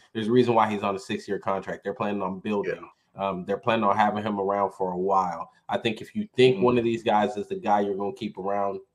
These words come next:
Speaker 1: yeah, you get one at two. I don't like the idea of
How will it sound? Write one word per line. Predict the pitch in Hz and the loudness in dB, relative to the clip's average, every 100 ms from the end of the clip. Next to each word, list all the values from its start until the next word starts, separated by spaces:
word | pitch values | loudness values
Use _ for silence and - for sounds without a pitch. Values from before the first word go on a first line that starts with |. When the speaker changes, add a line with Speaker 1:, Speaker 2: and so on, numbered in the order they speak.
| _ | _
Speaker 1:
yeah, | 101 | -2
you | 98 98 | -2 -2
get | 92 107 95 | -4 -4 -4
one | 95 90 87 - _ | -6 -10 -12 -18 _
at | 98 - | -10 -8
two. | - 117 104 90 - _ | -4 0 0 -2 -8 _
I | 107 | 2
don't | 113 117 113 90 107 | 4 4 0 -10 -2
like | 110 110 | 0 0
the | 110 107 | 0 0
idea | 101 92 104 104 98 | 0 0 -2 -2 -2
of | - 98 95 90 | -4 -4 -4 -6